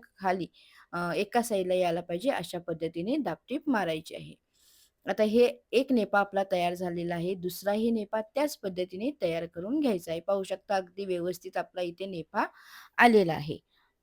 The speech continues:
आता दुसरा जो आहे, तोही अशाच पद्धतीने जोडून घ्यायचा आहे. थोडासा व्हिडिओ तुम्हाला लहा-, अ, हळू वाटत असेल, पण जे नवशिकाऊ आहेत,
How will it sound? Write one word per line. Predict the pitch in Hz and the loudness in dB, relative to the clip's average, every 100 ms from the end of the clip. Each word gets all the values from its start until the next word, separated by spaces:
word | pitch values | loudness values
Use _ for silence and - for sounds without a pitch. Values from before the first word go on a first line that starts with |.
| _ _ _ _ _ _ _ _ _ - | _ _ _ _ _ _ _ _ _ -4
आता | 208 240 | 2 4
दुसरा | 220 214 208 220 | 4 4 10 10
जो | 214 | 12
आहे, | 233 208 202 | 12 12 8
तोही | 214 233 233 226 | 8 10 10 8
अशाच | 247 208 190 196 | 6 8 4 2
पद्धतीने | - 185 196 185 196 | -2 -2 -2 0 0
जोडून | 185 170 175 180 | 4 2 2 0
घ्यायचा | 180 180 185 | 0 0 -2
आहे. | 175 220 339 _ _ - - - | -2 -2 -6 _ _ -20 -20 6
थोडासा | 247 254 269 277 | 12 12 12 12
व्हिडिओ | 240 220 220 | 8 8 6
तुम्हाला | 233 214 214 214 | 6 6 8 8
लहा-, | 208 196 196 | 6 2 0
अ, | - 175 175 | 0 0 2
हळू | 180 214 247 | 8 10 10
वाटत | 226 196 185 | 10 4 0
असेल, | 180 175 180 - | -2 -2 -6 -2
पण | 214 - - 120 165 | -2 -2 -6 -8 -4
जे | - 269 | 8 10
नवशिकाऊ | 262 233 233 226 196 196 | 12 10 8 4 6 6
आहेत, | 190 185 | 6 2